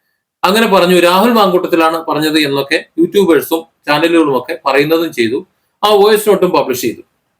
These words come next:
എനിക്ക് ഇവളുമാരോട് ചോദിക്കാനുള്ളത്, ഇങ്ങനെ എന്തെങ്കിലും ഒരു കേസ് ഉണ്ടെന്നുണ്ടെങ്കിൽ, നിങ്ങൾ പീഡിപ്പിക്കാൻ ശ്രമിച്ചിട്ടുണ്ടെങ്കിൽ, ഈ കോണ്ടം കൊണ്ടുവരട്ടെ എന്ന് ചോദിച്ചെങ്കിൽ, "ആയിക്കോട്ടെ, കൊണ്ടുവന്നോളൂ, ചെയ്തോളൂ" എന്ന് പറയേണ്ട സ്ഥാനത്ത്,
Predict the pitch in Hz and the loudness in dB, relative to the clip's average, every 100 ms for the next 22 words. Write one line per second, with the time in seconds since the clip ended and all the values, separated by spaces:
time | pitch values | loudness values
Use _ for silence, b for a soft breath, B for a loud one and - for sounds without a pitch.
0 | _ 190 247 247 294 214 196 214 196 185 | _ 2 4 2 0 2 2 2 4 2
1 | 170 143 123 120 113 95 - - _ _ | 2 0 0 0 -4 -6 -12 -20 _ _
2 | _ _ 202 254 302 233 226 262 302 285 | _ _ 2 2 2 2 2 2 2 4
3 | 285 277 240 220 190 180 190 180 147 165 | 4 2 2 0 0 0 0 -2 0 0
4 | 160 131 120 98 - _ _ - 196 240 | 0 -2 -4 -6 -12 _ _ 0 2 4
5 | 240 202 226 226 233 214 170 147 151 131 | 2 0 -2 -2 0 0 0 -2 -2 -2
6 | 113 107 123 202 _ _ _ _ 180 202 | -2 -2 -4 -6 _ _ _ _ 0 2
7 | 185 220 240 220 202 185 185 170 156 135 | 2 2 2 2 2 2 0 2 0 2
8 | 131 127 180 - - 196 208 233 220 185 | 0 0 -4 -6 -4 0 2 2 2 2
9 | 214 254 202 196 196 190 - _ 180 190 | 2 2 2 2 2 0 -4 _ 2 4
10 | 208 226 226 190 190 185 170 180 - 143 | 4 2 2 2 2 2 2 0 -2 -4
11 | 127 151 185 | -4 -2 -4